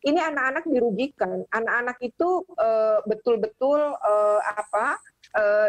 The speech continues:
dirugikan ya secara itu. Pertama, ini tadi Ibu, eh, menyatakan tentang stunting ya, Ibu, eh,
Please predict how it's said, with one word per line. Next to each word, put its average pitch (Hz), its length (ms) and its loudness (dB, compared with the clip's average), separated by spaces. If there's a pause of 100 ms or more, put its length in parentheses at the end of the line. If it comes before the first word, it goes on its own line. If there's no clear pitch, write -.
dirugikan 240 760 0
ya 208 160 0
secara 208 400 -2
itu. 208 240 -2
Pertama, 220 480 -4 (560)
ini 311 480 2
tadi 285 320 0
Ibu, 269 240 0
eh, 233 320 -2
menyatakan 240 480 -2
tentang 240 320 -4
stunting 220 560 0
ya, 196 240 0
Ibu, 202 200 0
eh, 196 420 2